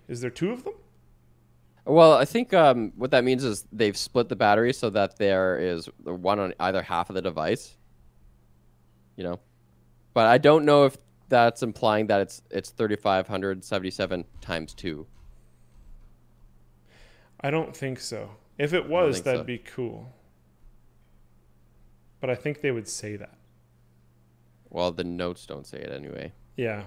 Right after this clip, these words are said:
Speaker 2: Six
Speaker 1: exactly.
Speaker 2: gigabytes of ram. Not a lot.
Speaker 1: No, but, like, again,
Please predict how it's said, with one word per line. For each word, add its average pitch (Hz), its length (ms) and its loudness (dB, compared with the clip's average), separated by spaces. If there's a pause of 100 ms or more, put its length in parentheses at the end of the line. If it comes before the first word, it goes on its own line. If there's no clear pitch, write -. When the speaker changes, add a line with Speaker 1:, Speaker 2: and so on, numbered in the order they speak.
(300)
Speaker 2:
Six 123 300 0
Speaker 1:
exactly. 175 240 0
Speaker 2:
gigabytes 165 320 2
of 139 80 -4
ram. 123 480 2
Not 123 180 -4
a 127 40 -2
lot. 113 320 0 (1300)
Speaker 1:
No, 214 220 4
but, 208 240 0
like, 208 220 0
again, 185 360 0